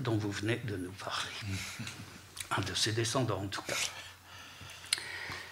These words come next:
Et vous avez le, le, la déclinaison sur la colonne de droite, c'est les différentes formes que prend le caractère au cours des trois mille ans de l'histoire chinoise.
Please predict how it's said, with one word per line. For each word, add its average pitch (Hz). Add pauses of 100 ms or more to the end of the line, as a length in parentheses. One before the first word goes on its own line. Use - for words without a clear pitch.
(840)
Et 226
vous 170
avez 165
le, 143
le, 135
la 139
déclinaison 135
sur 131
la 131
colonne 131
de 123
droite, 123
c'est -
les 123
différentes 127
formes 143
que 135
prend 143
le 131
caractère 120
au 113
cours 131
des 113
trois 113
mille 110
ans 123
de 135
l'histoire 113
chinoise. -